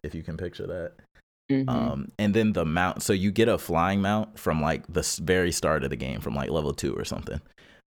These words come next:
Speaker 1: Um, and the flying in this game is unlike any M M O I've ever seen. Like, the flying in this game, I don't know if you've ever seen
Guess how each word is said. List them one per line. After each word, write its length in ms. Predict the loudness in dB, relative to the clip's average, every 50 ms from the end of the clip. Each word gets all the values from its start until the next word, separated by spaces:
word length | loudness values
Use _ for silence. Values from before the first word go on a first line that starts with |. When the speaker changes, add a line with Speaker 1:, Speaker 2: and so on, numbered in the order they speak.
| _ _ -4
Speaker 1:
Um, 340 | -2 0 0 0 0 -2 -4 -4 -4 0
and 180 | 2 2 4
the 160 | 4 2 0
flying 560 | 0 -2 -2 0 4 4 4 4 4 4 2 2
in 60 | 2
this 180 | 2 0 0
game 260 | 0 0 0 0 2 2
is 160 | 2 2 2 2
unlike 420 | 2 2 2 2 0 0 -2 -2
any 300 | -2 0 0 2 2 2
M 140 | 0 0 0
M 120 | 0 0 0
O 80 | 0
I've 140 | 0 -2 -2 -2
ever 200 | -2 0 0 -2 -2
seen. 240 | -2 -2 -2 -2 -2
Like, 160 | -2 -4 -2
the 100 | -4 -4
flying 400 | -2 -2 0 2 2 2 2 2
in 80 | 2 2
this 140 | 0 0
game, 440 | -2 -2 0 0 0 0 0 -2 -4 -6 _ _ _ _ _ _ _ _ _ _ _ -20 -20 _ _ _ _ _ _ 4
I 80 | 4
don't 140 | 4 4 4
know 160 | 4 2 2
if 100 | 2 0
you've 140 | 2 4 4
ever 220 | 4 4 4 2 0
seen 520 | 0 0 0 0 2 2 2 0 -2 -2